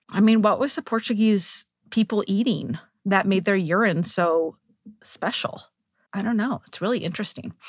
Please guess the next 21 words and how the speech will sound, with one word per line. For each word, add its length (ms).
Okay. 280
Mice 560
wash. 540
If 220
you 180
thought 280
the 80
urine 540
mouthwash 720
was 160
bad, 480
the 220
ancient 580
Egyptians 1000
took 300
it 260
a 140
step 460
further. 520
If 120
you, 100